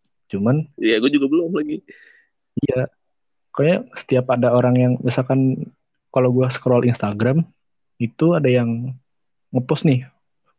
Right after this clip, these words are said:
Speaker 1: foto trending YouTube Indonesia nomor satu kan Keke bukan boneka. Itu komennya jahat-jahat
Speaker 2: Hmm.
Speaker 1: banget, Pik.
Speaker 2: Emang gimana tuh?
Speaker 1: Ya, komennya kayak,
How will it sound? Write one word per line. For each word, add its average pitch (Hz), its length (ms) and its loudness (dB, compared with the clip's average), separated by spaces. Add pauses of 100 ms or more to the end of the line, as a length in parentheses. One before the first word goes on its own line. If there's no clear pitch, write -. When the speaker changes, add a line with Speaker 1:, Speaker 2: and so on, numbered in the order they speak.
(120)
Speaker 1:
foto 123 280 2
trending 123 760 2 (800)
YouTube 123 240 -2
Indonesia 120 440 2 (360)
nomor 117 240 2
satu 113 240 -2
kan 151 160 2
Keke 131 240 0
bukan 120 240 4
boneka. 104 400 -2 (640)
Itu 135 160 0
komennya 143 320 2
jahat-jahat 117 400 2
Speaker 2:
Hmm. 120 80 0
Speaker 1:
banget, 131 160 -2
Pik. 113 160 0 (880)
Speaker 2:
Emang 139 160 -2
gimana 135 320 -2
tuh? 131 160 -4 (1400)
Speaker 1:
Ya, - 160 -4
komennya 156 400 0
kayak, 147 320 -2